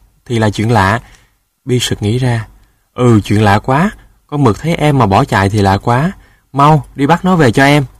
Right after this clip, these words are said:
Bi toan chạy đi nhưng Bờm cản lại: "Khoan, gặp chuyện bất thường, mình phải cẩn thận, suy nghĩ xem tại sao rồi mới hành động." Bi sốt ruột một hai đòi đi: "Anh suy nghĩ xong thì con mực của em chạy mất rồi." Nhưng Bờm vẫn bình tĩnh:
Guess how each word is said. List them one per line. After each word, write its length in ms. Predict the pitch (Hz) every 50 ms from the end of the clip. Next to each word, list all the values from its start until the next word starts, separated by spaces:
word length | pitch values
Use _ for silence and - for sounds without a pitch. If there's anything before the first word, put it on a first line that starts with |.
| _ _ _ _ _ _ _ _ _ _ -
Bi 160 | 123 123 117
toan 220 | - 123 117 117
chạy 160 | 113 - 95
đi 240 | 98 107 113 117 113 101
nhưng 160 | - 120 117 107
Bờm 200 | 104 95 90 92
cản 200 | - 98 107 131
lại: 260 | 117 95 90 90 - - - _ _ _ _ _ _ _ _ -
"Khoan, 280 | 143 147 156 156 135 107 - -
gặp 140 | 120 113 - -
chuyện 200 | 113 104 107 120
bất 160 | 156 165 -
thường, 260 | - 139 123 113 104 101 - - - _ _
mình 140 | 120 117 104
phải 120 | - 123
cẩn 220 | 127 - 107 120 135
thận, 280 | - 117 98 95 98 - - -
suy 220 | - - 143 139
nghĩ 200 | 127 107 101 117
xem 280 | - - 147 139 131 123
tại 160 | 104 95 101
sao 300 | - - 131 127 127 117 110
rồi 100 | 113 101
mới 120 | 120 147
hành 160 | 151 139 117
động." 240 | 107 98 92 98 104 - - - _ _ _ _ _ _ _ _ _ _ _ _ _ _ _ _ _ _ _ _ _ _ _ _ _ _ _ _ _ _ _ _ _ _ _ _ _
Bi 180 | - 131 131 127
sốt 200 | 117 - 165 160 -
ruột 180 | 131 110 98 - -
một 180 | 113 101 - -
hai 180 | 127 120 123
đòi 160 | 110 107 98
đi: 240 | 95 104 117 120 117 - - - _ _ _ _ _ _ _ _ _ _ _ _ _ -
"Anh 120 | 143 156
suy 180 | - - 170 147
nghĩ 160 | 135 123 139
xong 260 | - - 151 143 151
thì 80 | 139 135
con 200 | - 147 147 147
mực 160 | 127 104 -
của 100 | - 139
em 180 | 139 151 147
chạy 180 | 135 131 107 104
mất 160 | 120 156 165
rồi." 320 | - 147 131 120 113 113 107 - - - _ _ _ _ _ _ _ _ _
Nhưng 220 | 131 131 123 123
Bờm 180 | 113 107 101 95
vẫn 180 | 90 104 117 127
bình 180 | 131 107 101
tĩnh: 260 | - 101 98 107 139